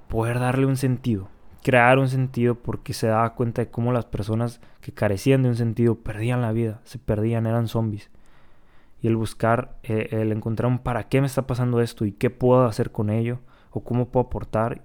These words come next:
y bus-, buscas lo mejor de ti para sobrevivir. Buscas lo mejor de ese sentido y sacas lo mejor de ello.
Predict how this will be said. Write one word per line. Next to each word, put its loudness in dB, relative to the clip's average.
y -2
bus-, -2
buscas -2
lo 2
mejor -2
de 2
ti -6
para 0
sobrevivir. -4
Buscas -2
lo 2
mejor -2
de 0
ese -6
sentido 0
y -2
sacas -6
lo -2
mejor -4
de 0
ello. -6